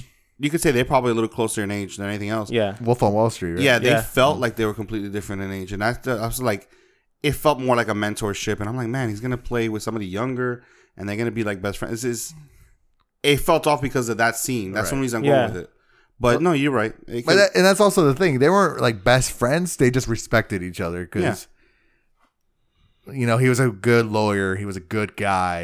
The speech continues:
Speaker 1: and then
Speaker 2: Yeah.
Speaker 1: the,
Speaker 2: The
Speaker 1: whatever,
Speaker 2: rich
Speaker 1: the
Speaker 2: guy.
Speaker 1: tragic happened to him, and he got a little crazy. And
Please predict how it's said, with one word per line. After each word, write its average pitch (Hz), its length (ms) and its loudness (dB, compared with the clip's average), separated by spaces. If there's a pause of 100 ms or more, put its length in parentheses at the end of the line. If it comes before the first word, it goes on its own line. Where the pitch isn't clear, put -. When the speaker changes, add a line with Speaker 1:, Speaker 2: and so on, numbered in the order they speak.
Speaker 1:
and 90 120 -8
then 90 100 -4
Speaker 2:
Yeah. 101 180 -2 (160)
Speaker 1:
the, 85 180 -14 (360)
Speaker 2:
The 117 120 -2
Speaker 1:
whatever, 113 300 2
Speaker 2:
rich 110 80 0
Speaker 1:
the 107 60 0
Speaker 2:
guy. 104 100 0
Speaker 1:
tragic 127 460 4
happened 117 340 2
to 107 100 0
him, 107 220 -4
and 104 80 -6
he 101 60 -10
got 98 220 -4
a 98 40 -6
little 101 200 -6
crazy. 92 580 -6
And 85 200 -12